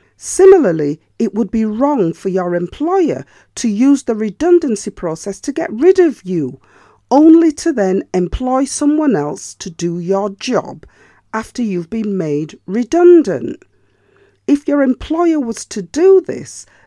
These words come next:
this would be evidence that there wasn't a real redundancy situation after all.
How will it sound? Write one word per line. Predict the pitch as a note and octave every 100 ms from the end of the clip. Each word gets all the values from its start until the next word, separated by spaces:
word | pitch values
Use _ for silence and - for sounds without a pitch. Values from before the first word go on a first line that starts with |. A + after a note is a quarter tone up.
| -
this | F3+ C#4+ -
would | C#4+
be | C#4 G4 -
evidence | D#4+ D4+ G3+ D3+ D3+ -
that | - -
there | D4+
wasn't | C4 D4+ D#4+ F4 D#4+
a |
real | B3 A#3 A#3+
redundancy | A#3 A3 A#3+ A3+ G#3 G#3 G3 G#3+
situation | - G#3+ - G#3+ B3+ D#4+ - C#3+ D#3 - _ -
after | D#4 G#4+ - C#4+ G#3
all. | D#3+ B2 G3+